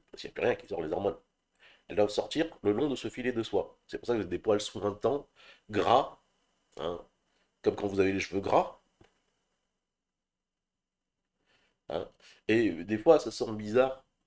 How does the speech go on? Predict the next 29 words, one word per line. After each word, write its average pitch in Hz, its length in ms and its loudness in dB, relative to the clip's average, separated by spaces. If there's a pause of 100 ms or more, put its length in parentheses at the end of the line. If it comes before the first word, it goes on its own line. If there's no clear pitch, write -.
(480)
C'est - 180 -8
les 101 100 -4
hormones 110 320 2
qui - 160 -12
ont 82 480 -8
tourné, 104 460 -4 (720)
parce - 80 -20
qu'elles 80 160 -6
ont 76 40 -10
vieilli, 82 260 -8
il 127 40 -10
faut - 140 -12
se - 80 -12
les 87 40 -8
laver 90 320 0
quand 82 120 -10
même, 87 200 -4
euh, 62 300 -8
les 82 140 -6
hormones, 90 240 -2
euh, - 140 -10 (1040)
il - 40 -20
faut 107 120 -2
les 104 100 2
changer 101 180 -4
régulièrement. 104 580 -2 (300)
Hein. 73 140 -14 (1300)
Et, - 320 6
euh, 101 760 8